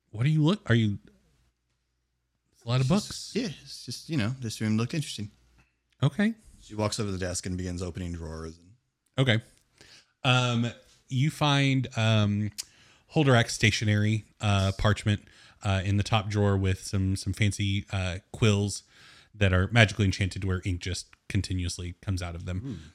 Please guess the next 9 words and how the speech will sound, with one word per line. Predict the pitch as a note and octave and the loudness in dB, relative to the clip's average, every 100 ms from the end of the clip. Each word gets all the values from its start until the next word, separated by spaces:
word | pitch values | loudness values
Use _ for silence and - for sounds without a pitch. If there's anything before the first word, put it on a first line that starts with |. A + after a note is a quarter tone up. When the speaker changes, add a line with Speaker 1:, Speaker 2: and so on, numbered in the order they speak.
| _ | _
Speaker 2:
Ooh. | A2 | 2
Speaker 1:
Um, | G#2 G2+ F#2 F#2 F#2 - | 4 4 2 -2 -6 -8
very | F#2+ F2+ F2 | -4 -4 -4
fancy. | F#2+ F#2 - A2+ - | -4 -6 -6 -14 -4
Speaker 2:
Eris | G#2+ - | -4 -4
pockets | F#2 F2 - | -8 -8 -12
one. | G2 - - | -14 -6 -4
<laughs> | - - - - - - - - - | -4 -6 -14 -18 -20 -20 -20 -20 4
Speaker 1:
Okay. | C3 | 4